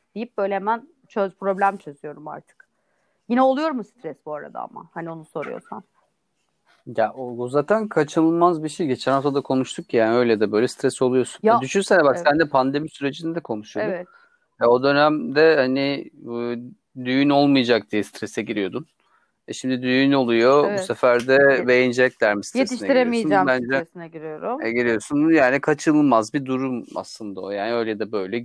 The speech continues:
Speaker 1: Ama
Speaker 2: giriliyor
Speaker 1: sen
Speaker 2: bu.
Speaker 1: dedin ya mesela bu amigdala falan geçen hafta, hani böyle stres belli bir olanda olumlu, oranda olumlu dedin.
Speaker 2: Evet,
Speaker 1: Yani
Speaker 2: hı
Speaker 1: o
Speaker 2: hı.
Speaker 1: da hani benim onu böyle düzgün tuttuğum zaman hiç stressiz olmak da iyi değil yani.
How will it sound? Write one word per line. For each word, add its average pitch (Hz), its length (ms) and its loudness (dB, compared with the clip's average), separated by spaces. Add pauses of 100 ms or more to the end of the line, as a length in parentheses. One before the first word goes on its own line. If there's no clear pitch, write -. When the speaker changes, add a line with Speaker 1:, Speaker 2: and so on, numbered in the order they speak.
Speaker 1:
Ama 254 200 2
Speaker 2:
giriliyor - 160 0
Speaker 1:
sen 269 120 0
Speaker 2:
bu. 254 40 -14
Speaker 1:
dedin 277 200 -12
ya 359 160 -12
mesela 208 340 -14
bu 180 120 -12
amigdala 175 480 -14
falan 175 360 -14
geçen 170 280 -18
hafta, 156 460 -12
hani 151 240 -12
böyle 160 180 -6
stres 180 440 -12
belli 175 240 -8
bir 175 120 -4
olanda 160 640 -6
olumlu, 170 600 -10 (140)
oranda 151 380 -6
olumlu 147 360 -12
dedin. 139 320 -12 (800)
Speaker 2:
Evet, 113 220 2
Speaker 1:
Yani 233 200 2
Speaker 2:
hı - 140 0
Speaker 1:
o 311 100 2
Speaker 2:
hı. 220 60 -4
Speaker 1:
da 277 120 -2 (360)
hani 240 280 -14
benim 277 300 -10
onu 247 240 -8
böyle 262 240 -4
düzgün 247 320 -10
tuttuğum 294 400 -12
zaman 233 220 -6
hiç 262 180 -10
stressiz 240 640 -10
olmak 233 440 -4
da 254 80 -2
iyi 202 200 -8
değil 170 180 -6
yani. 170 340 -2